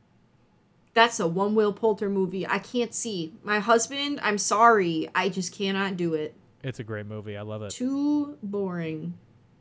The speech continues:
Speaker 2: Uh, he was also the cinematographer for Amsterdam. That movie sucked.
Speaker 1: Hmm.
Speaker 2: That's really all the trivia I have. Um, there's not a lot.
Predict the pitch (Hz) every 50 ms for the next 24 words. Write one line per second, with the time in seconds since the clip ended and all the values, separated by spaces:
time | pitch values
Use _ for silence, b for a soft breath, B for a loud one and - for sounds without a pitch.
0 | _ _ _ _ _ - 117 113 110 104 95 87 92 98 101 113 135 147 147 190
1 | 220 208 175 151 120 - - 147 139 120 - - 147 147 131 - 139 131 - -
2 | - - 135 135 143 156 - - - 175 160 165 170 170 175 180 175 170 196 220
3 | 160 131 127 117 131 160 156 - - - 202 208 214 208 208 196 175 160 135 101
4 | 76 - - - - - - - - - b b b b b b b - - -
5 | - - - 190 - - - - _ _ _ - - _ _ _ _ - - _
6 | _ _ _ _ _ - 294 339 - 269 220 185 160 143 123 113 - 139 135 123
7 | 120 110 104 98 98 104 104 101 101 - b b b b b b 131 127 123 123
8 | 123 120 117 113 107 101 101 101 - _ - - - - - - _ _ _ _
9 | - - - - _ _ _ _ _ _ - - - 131 131 131 156 202 226 185
10 | 120 107 120 131 139 139 139 -